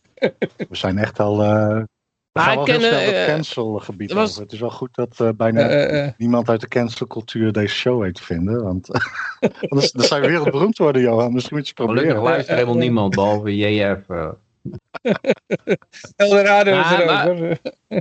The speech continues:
Speaker 2: wat ik leuk vond, eh, er was een tijdje terug, er was er iets met Syriërs. En toen was er een, een soort, eh, ehm,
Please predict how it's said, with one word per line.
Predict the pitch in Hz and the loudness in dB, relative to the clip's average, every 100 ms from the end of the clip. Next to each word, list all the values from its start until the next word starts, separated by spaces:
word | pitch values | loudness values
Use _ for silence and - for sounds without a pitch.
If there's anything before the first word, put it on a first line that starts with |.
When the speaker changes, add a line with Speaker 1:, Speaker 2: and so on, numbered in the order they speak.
| - _ _ | -6 _ _
Speaker 2:
wat | 156 185 | -2 0
ik | 196 196 | 0 2
leuk | 226 262 | 2 2
vond, | - 202 175 | 2 2 2
eh, | 190 180 180 175 | 2 4 4 2
er | 170 | 0
was | 185 | 0
een | 175 | -2
tijdje | 160 190 196 | 0 0 -2
terug, | - 196 202 | -6 -6 -4
er | 185 | -4
was | 175 | 0
er | 165 | 0
iets | 151 | 2
met | 156 - | 0 0
Syriërs. | - 202 208 196 202 196 | 0 4 4 6 4 2
En | - 156 | 0 0
toen | 156 170 160 | 2 4 4
was | 165 165 | 2 2
er | 151 | 2
een, | 139 139 127 | 4 4 4
een | 135 | 2
soort, | - 143 135 | 2 2 2
eh, | - 131 131 131 131 127 120 113 - | 2 4 4 4 4 4 4 2 4
ehm, | 113 113 113 113 | 4 4 4 2